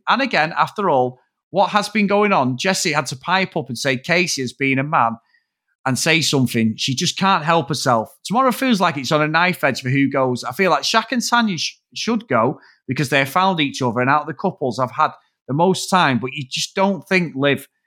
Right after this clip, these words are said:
and we all know the decision will be Liv's, they or Claudia out of wanting to look, wanting one of the bad girls to go. So the easiest option is Casey and Rosie.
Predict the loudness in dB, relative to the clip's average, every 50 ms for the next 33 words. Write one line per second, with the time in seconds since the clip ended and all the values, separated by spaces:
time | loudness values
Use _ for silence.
0 | _ _ _ _ _ -4 -2 0 2 2 4 4 4 4 2 2 0 -2 -4 -4
1 | -6 -2 -2 -2 0 0 -2 -2 0 0 2 2 2 2 2 0 -2 -8 -10 -10
2 | -12 _ -16 -4 0 2 2 2 2 0 0 -2 -4 -4 -2 0 2 4 4 2
3 | 2 2 2 4 4 4 2 0 -2 -6 -8 -8 -6 -2 -2 -2 -2 -2 -4 -6
4 | -6 -8 -12 _ _ _ _ _ -12 -8 -6 -4 -4 -4 -6 -10 _ _ _ _
5 | -2 -2 0 0 0 0 0 2 2 2 2 0 0 0 -2 -2 -2 -2 -2 -2
6 | -2 -2 -6 -10 -6 -2 0 2 2 2 -2 -4 -8 -8 -6 -4 -4 -2 -2 -4
7 | -4 -2 0 -2 -2 -2 -4 -4 -2 -2 -2 -4 -2 -2 0 0 0 0 -2 0
8 | 0 0 0 0 -2 -2 -6 -8 -10